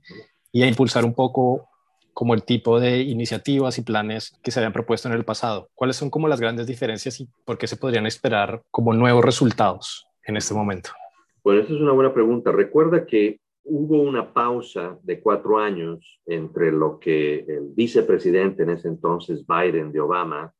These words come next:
Speaker 2: eh, propuso, eh, una especie de coparticipación,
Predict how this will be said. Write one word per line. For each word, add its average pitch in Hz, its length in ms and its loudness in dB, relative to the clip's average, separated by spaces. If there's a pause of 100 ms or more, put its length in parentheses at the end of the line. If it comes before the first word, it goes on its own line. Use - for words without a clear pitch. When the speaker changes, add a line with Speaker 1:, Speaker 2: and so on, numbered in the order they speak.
Speaker 2:
eh, 76 260 -6
propuso, 87 720 -2
eh, - 480 -10
una 85 200 -4
especie 92 380 -2
de 82 160 -2
coparticipación, 87 1300 0